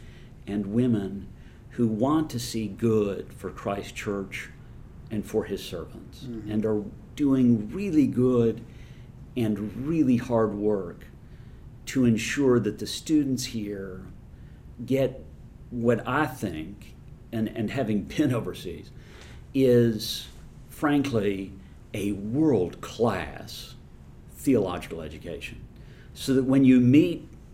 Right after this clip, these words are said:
Speaker 1: you know, a Roman Catholic friend from Louvain, you have nothing to be ashamed of.
Speaker 2: Mm.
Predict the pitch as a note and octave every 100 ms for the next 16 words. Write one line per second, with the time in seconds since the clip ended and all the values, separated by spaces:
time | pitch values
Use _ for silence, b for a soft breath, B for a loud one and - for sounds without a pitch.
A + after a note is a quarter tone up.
0 | - A#2 A#2 G#2+ A2+ F#2+ G2 A#2+ A#2 -
1 | B2+ A#2 A2 - A#2+ A2 G#2+ G#2 G2 F#2
2 | A#2 A#2+ B2+ A2 F#2 G2+ - - B B
3 | B B - G#2 B2+ G#2 E2+ - G2 F#2
4 | G#2 A2+ A#2+ - G2+ D2+ - F2+ E2 E2+
5 | D2 - - - - B A#2+ G#2